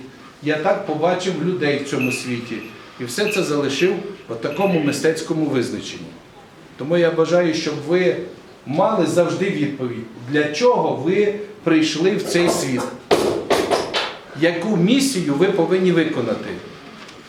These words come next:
Від міні-, від мінімум до максимуму. Тому хай Господь покладе вам на серце, а в кожного своя місія. І я не берусь вам вказувати, яку місію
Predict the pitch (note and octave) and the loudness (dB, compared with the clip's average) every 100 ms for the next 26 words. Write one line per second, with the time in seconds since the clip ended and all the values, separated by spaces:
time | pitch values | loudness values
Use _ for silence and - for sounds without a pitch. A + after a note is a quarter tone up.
0 | - B2 A3+ G3 A3 A3+ A#3 E3+ G3+ F#3+ | -14 -4 -2 2 2 2 0 0 -2 0
1 | A3+ A3 G#3+ G#3 G3+ - - - D#3 D#3 | 2 2 4 2 0 -8 -16 -2 2 4
2 | - - G#2+ G2 - - B3 G3+ D#3 - | 2 0 -6 -8 -12 -8 -4 -4 -6 -16
3 | - C3 D#3 D#3 D#3+ D#3 D#3+ E3+ D#3+ - | -14 -6 -4 0 2 2 2 0 0 -4
4 | - - - C#3+ D#3+ D#3+ F3 D#3+ - - | -10 -16 -8 -2 0 4 4 4 2 2
5 | - C#4 - - C3+ - C#3 - A#3 A#3 | 2 2 2 2 -2 -2 -4 2 4 4
6 | F3 C#3+ A#2 - - - - - E3 F3+ | 4 2 2 -2 -12 -16 -14 0 2 4
7 | D#3+ D#3 C3+ - G#2+ F2 - - - C#3+ | 4 2 2 -4 -6 -8 -12 -18 -4 2
8 | F#3 F#3+ F#3+ E3+ F#3 F3 E3 D#3+ D#3+ E3 | 4 4 4 6 6 6 2 0 2 2
9 | D3+ D3+ C#3+ C#3+ C#3+ C#3+ D3 C#3+ B2+ B2+ | 2 0 -2 -4 -6 -6 -6 -6 -4 -2